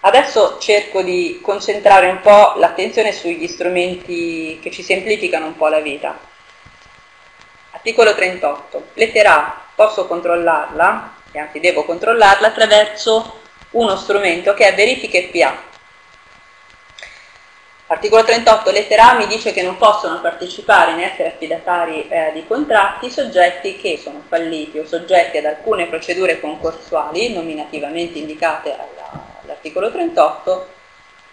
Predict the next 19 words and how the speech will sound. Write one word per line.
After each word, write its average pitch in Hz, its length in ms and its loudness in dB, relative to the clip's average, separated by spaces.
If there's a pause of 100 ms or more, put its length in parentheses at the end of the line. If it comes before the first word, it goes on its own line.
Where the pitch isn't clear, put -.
(140)
o 262 380 6
soggetti 196 680 2
che - 80 4
abbiano 220 260 4
in 262 140 -4
corso 185 400 0
una 175 160 -2
procedura 170 320 -2
fallimentare, 170 880 -2 (580)
mm, 151 160 -14 (300)
attiva, 135 480 -8
appunto, - 320 -14
in 170 80 -6
corso 147 320 -4
di 147 420 -8
svolgimento. 151 840 -6 (340)
Come 277 220 4
lo 196 140 2
controllo? 214 840 2